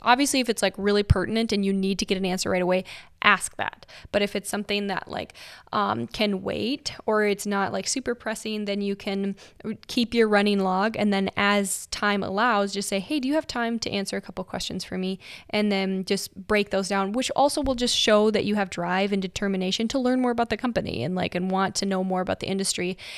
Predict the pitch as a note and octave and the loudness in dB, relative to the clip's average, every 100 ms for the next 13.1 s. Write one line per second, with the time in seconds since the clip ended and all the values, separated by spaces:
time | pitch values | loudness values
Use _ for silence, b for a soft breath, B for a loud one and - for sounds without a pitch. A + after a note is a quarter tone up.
0 | B - A#3+ A#3+ A#3+ C#4 B3 - A3 A3 | B 2 4 4 2 0 0 2 2 2
1 | - G#3 G3 - _ _ A3+ A3+ A3+ G#3 | -2 -2 -2 -8 _ _ -4 -2 -2 -2
2 | - G#3+ A#3 A3+ G#3+ G#3 - G3 - G3 | -4 -2 0 2 0 -2 -2 -4 -4 -4
3 | G3 - G3+ F#3 G3 F#3+ - G#3+ - - | -2 -4 -6 -6 -6 -4 -4 -4 -4 -4
4 | G#3 - F#3+ G3 G3+ E3+ G3 G3+ - G3 | -4 0 0 2 2 -2 -2 -6 -4 -4
5 | - - - - A3+ - - - - B | -4 -6 -6 -6 -6 -6 -6 -6 -10 B
6 | B B G#3 G#3 F#3+ F3+ - G#3 G3+ F#3+ | B B -2 -2 0 -2 -2 -4 -2 -4
7 | - F#3+ F#3+ F#3+ F#3+ F#3 F#3 - B B | -2 -4 -2 -6 -6 -6 -6 -8 B B
8 | B - G#3 A3 A3+ G#3 G3+ G#3 - G3+ | B -8 -4 4 4 4 2 2 0 0
9 | G3 F#3+ G#3 C4 C4 B3+ - A#3+ F#3 F3+ | -2 -2 -2 -2 -4 -6 -6 -4 -4 -6
10 | F#3+ A3 B3 B3+ B3 A3+ G#3+ G#3+ - F#3+ | -2 0 2 0 -2 -4 -6 -6 -6 -6
11 | F#3+ F#3 F3+ G3+ G#3+ A#3 G#3+ G#3 - - | -8 -8 -6 -6 -6 -4 -4 -4 -10 -6
12 | G3 G3+ - G3 F#3+ F3+ - G3+ F#3+ G3+ | -4 -4 -4 -6 -6 -8 -8 -8 -8 -6
13 | A3 | -6